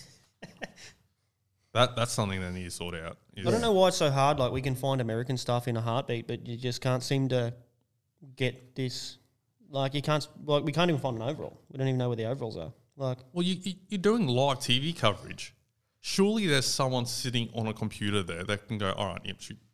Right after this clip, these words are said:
Speaker 1: just log the results in
Speaker 2: Yeah,
Speaker 1: or drag
Speaker 2: yeah.
Speaker 1: him across." Like, it surely can't be that hard to put the results on, on the actual Oz M X, um, website or whatever it is.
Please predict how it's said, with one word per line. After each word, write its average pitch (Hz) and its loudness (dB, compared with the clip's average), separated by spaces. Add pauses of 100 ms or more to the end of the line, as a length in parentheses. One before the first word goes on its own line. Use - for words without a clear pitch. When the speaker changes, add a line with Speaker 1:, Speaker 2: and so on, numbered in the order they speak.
(280)
Speaker 1:
just 120 -2
log 107 0
the 107 -6
results 101 -2
in 143 2
Speaker 2:
Yeah, 107 2
Speaker 1:
or 98 -2
drag 104 2
Speaker 2:
yeah. 110 0
Speaker 1:
him 101 0
across." 104 -2
Like, 113 -4
it 123 -6
surely 185 -4
can't 113 -4
be 101 -6 (340)
that 107 0
hard 104 0
to 95 -4 (520)
put 135 -2
the 107 -4
results 101 -2
on, 101 -2 (100)
on 107 0
the 98 -2
actual 98 -6 (340)
Oz 104 -4 (520)
M 101 -4
X, - -6 (220)
um, 92 -6
website 104 0
or 90 -4
whatever 87 -10
it 87 -12
is. 117 -10